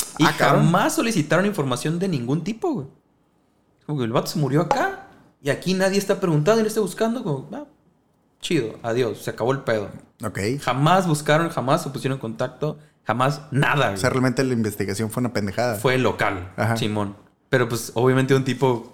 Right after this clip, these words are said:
Speaker 2: ¿Alguien conoce? No, nadie.
Speaker 1: No,
Speaker 2: No,
Speaker 1: ¿nadie?
Speaker 2: ¿nadie?
Speaker 1: ¿Tú? Eh, güey,
Speaker 2: Hice,
Speaker 1: no, ¿tú? ¿Nadie?
Speaker 2: hice lo que pude.
Speaker 1: Eh, bueno.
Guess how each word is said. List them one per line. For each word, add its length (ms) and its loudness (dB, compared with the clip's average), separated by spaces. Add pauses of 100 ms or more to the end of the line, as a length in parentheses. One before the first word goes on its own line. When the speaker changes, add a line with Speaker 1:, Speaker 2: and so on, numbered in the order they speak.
Speaker 2:
¿Alguien 400 4
conoce? 440 6 (200)
No, 220 6
nadie. 260 8
Speaker 1:
No, 120 4
Speaker 2:
No, 100 4
Speaker 1:
¿nadie? 260 4
Speaker 2:
¿nadie? 140 2
Speaker 1:
¿Tú? 320 -2
Eh, 320 4
güey, 160 6
Speaker 2:
Hice, 120 2
Speaker 1:
no, 160 2
¿tú? 240 -6
¿Nadie? 320 2
Speaker 2:
hice 160 6
lo 80 6
que 80 2
pude. 300 4
Speaker 1:
Eh, 400 -4
bueno. 360 -2